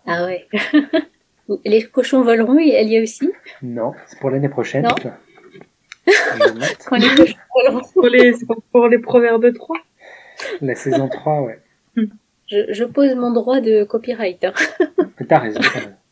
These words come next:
Speaker 2: On te
Speaker 3: Sur, euh,
Speaker 2: citera
Speaker 3: oui.
Speaker 2: dans les, dans les notes. Mais du coup, le premier proverbe de,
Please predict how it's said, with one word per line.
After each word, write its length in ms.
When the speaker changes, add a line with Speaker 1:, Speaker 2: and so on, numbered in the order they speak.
Speaker 2:
On 120
te 100
Speaker 3:
Sur, 180
euh, 80
Speaker 2:
citera 480
Speaker 3:
oui. 80
Speaker 2:
dans 80
les, 300
dans 100
les 140
notes. 340
Mais 80
du 100
coup, 120
le 140
premier 460
proverbe 600
de, 560